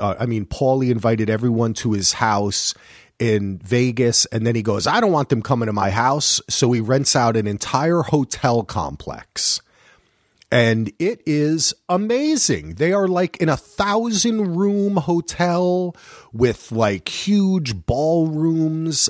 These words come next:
and they're running through the hallways. They've got a huge pool. And I just wanted to say, for Matt's season, I know this, they were under a lot of pressure here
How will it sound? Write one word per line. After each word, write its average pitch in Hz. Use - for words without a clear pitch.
and 95
they're 92
running 151
through 127
the 90
hallways. 151
They've 104
got 98
a 87
huge 101
pool. 156
And 135
I 123
just 165
wanted 160
to 151
say, 98
for -
Matt's 117
season, 170
I 107
know 127
this, 135
they 117
were 101
under 104
a 90
lot 101
of 135
pressure 117
here 113